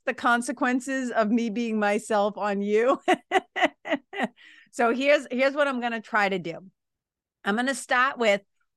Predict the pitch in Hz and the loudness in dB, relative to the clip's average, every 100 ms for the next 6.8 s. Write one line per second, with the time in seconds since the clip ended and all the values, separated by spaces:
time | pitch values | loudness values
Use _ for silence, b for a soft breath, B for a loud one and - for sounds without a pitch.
0 | _ 190 208 214 220 208 202 180 185 165 | _ -2 2 4 4 0 -2 -4 -4 0
1 | 185 190 190 208 - 233 277 - 277 277 | 2 2 -2 -4 -4 -6 -6 -2 0 2
2 | 285 285 b b - 202 208 208 208 - | 0 -2 b b -4 0 2 2 2 0
3 | 220 214 202 190 190 185 165 - 180 185 | -2 -2 -2 0 4 4 2 -2 -4 -2
4 | 226 208 202 202 202 214 190 190 196 185 | -4 -4 -2 -2 -2 0 -2 0 -2 0
5 | 196 190 190 185 180 175 - 175 170 - | 2 2 0 -2 0 0 -2 -2 -4 -4
6 | 202 180 170 - 156 147 147 | 0 0 0 -6 -4 -6 -10